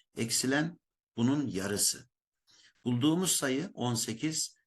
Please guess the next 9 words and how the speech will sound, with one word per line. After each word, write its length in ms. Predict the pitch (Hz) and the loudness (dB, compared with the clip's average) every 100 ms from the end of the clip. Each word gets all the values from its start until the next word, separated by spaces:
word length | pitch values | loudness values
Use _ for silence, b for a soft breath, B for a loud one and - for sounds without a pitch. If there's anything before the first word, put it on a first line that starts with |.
| _ | _
eksilen 680 | - 127 - 151 160 175 - _ _ _ _ _ _ _ _ _ _ _ _ 107 | -6 -4 -2 0 -2 -4 -8 _ _ _ _ _ _ _ _ _ _ _ _ -8
bulduğumuz 440 | 117 123 143 147 | -6 -4 -2 -2
sayının 360 | 120 104 123 135 | -4 -2 -2 -4
yarısı. 640 | 92 92 90 - - - _ _ _ _ _ _ _ | -6 -4 0 0 -2 -12 _ _ _ _ _ _ _
Bulduğumuz 520 | 127 147 175 - 175 - | -2 2 4 4 2 2
sayı 240 | 135 120 | 0 0
çocuklar 380 | 120 107 107 92 | -2 -4 -6 -8
on 260 | - 120 | -2 2
iki, 440 | 170 170 - 170 | 2 2 -2 -2